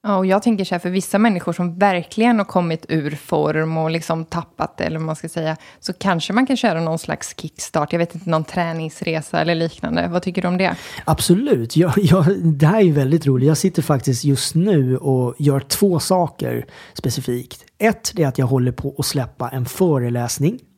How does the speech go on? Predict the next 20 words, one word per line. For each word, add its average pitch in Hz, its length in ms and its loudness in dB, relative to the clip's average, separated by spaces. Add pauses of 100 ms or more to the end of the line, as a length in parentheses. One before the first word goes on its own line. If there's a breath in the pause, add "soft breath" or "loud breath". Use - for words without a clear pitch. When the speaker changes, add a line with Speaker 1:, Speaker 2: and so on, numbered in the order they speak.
(480 loud breath)
Speaker 2:
som, 135 220 2
Speaker 1:
Kul. 131 180 2
Speaker 2:
eh, 123 400 0
jag 139 260 2
planerar 135 560 0
Stockholm - 480 0
och 139 40 4
Göteborg 131 540 0
som 151 160 -2
de 143 100 2
första 131 360 -2
två 139 120 -4
nedslagen. 135 680 -2
Jag 151 120 6
har 180 80 6
ju 185 140 4
gjort 160 240 0
turnéer 175 560 2
i 151 80 0
Sverige, 131 580 -2